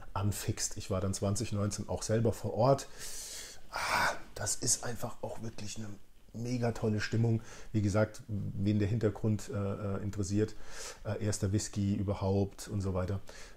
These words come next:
äh, vierzehn bis zurück ins, äh, fünfzehnte Jahrhundert und so weiter, äh, sch-, muss mal ein Video vorbeischauen. Das alles hätte aber noch nicht gereicht wahrscheinlich, sondern der New Make, der war dann auch noch wirklich richtig, richtig, richtig klasse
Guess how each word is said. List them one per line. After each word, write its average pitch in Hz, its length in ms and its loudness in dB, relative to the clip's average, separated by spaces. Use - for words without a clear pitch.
äh, 95 240 2
vierzehn 101 560 2
bis 107 140 2
zurück 101 300 2
ins, 101 320 0
äh, 95 180 0
fünfzehnte 104 440 2
Jahrhundert 98 420 2
und 95 80 -2
so 87 100 -2
weiter, 87 220 0
äh, 85 200 -2
sch-, - 240 -8
muss 101 180 -4
mal 87 120 -2
ein 87 80 0
Video 95 180 0
vorbeischauen. - 520 -8
Das 139 160 8
alles 165 320 8
hätte 151 160 6
aber 123 140 6
noch 117 180 2
nicht 131 180 2
gereicht 104 480 0
wahrscheinlich, 147 720 2
sondern 127 640 8
der 104 160 6
New 110 300 8
Make, 98 300 4
der 104 240 6
war 101 160 0
dann 107 300 0
auch - 240 0
noch 104 240 0
wirklich 92 440 -2
richtig, 95 400 -2
richtig, 90 400 -4
richtig 87 300 -8
klasse - 400 -4